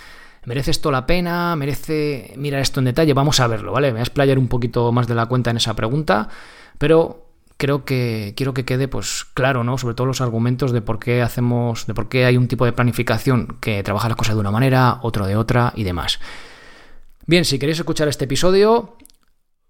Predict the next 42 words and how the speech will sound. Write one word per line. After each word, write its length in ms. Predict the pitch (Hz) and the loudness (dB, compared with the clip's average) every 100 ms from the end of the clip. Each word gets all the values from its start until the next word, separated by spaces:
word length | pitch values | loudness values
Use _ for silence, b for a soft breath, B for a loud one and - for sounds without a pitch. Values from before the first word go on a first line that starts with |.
| _ | _
si 200 | - 131 | -6 -4
me 120 | 123 | -2
queréis 240 | 123 156 147 | 2 4 4
ver 200 | 143 127 | 2 2
la 100 | 117 | 0
cara 300 | 117 104 98 | 0 -2 -4
mientras 260 | 113 117 | -6 -6
lo 60 | 110 | -6
escucho 440 | - 147 - 120 | -2 -2 -2 -4
y 40 | 117 | -4
lo 60 | |
explico 220 | 107 110 | -2 0
algunas 280 | 131 123 110 | 0 -2 -2
cosas, 240 | - 143 135 | -2 -2 -2
que 80 | |
sobre 160 | 113 120 | -2 0
todo 100 | 131 | 2
para 160 | 135 131 | 2 2
los 140 | 123 | 2
callos, 260 | - 135 123 | 0 0 0
pues 140 | 120 | -4
sí 80 | 127 | -4
que 100 | 135 | -2
igual 220 | 127 127 | -2 -2
os 100 | 123 | -2
ayuda 180 | 127 120 | -2 -2
un 120 | 117 | 2
poco 180 | 123 127 | 0 0
de 80 | 123 | 2
forma 320 | 123 127 113 | 4 4 2
gráfica, 520 | 139 - 147 170 170 | -2 -2 -2 -2 -2
os 120 | 127 | -2
vais 180 | 120 127 | -2 -2
a 60 | 123 | 0
mi 140 | 127 | 2
gym 180 | 135 139 | 2 0
en 80 | 123 | 0
casa 260 | 127 131 | -2 -2
punto 280 | 131 127 117 | -2 -2 0
com 240 | 131 113 | 0 0
barra 260 | 131 143 120 | 0 0 0
directo 680 | 113 147 - 208 247 - - | -2 -4 -2 -2 -2 -6 -20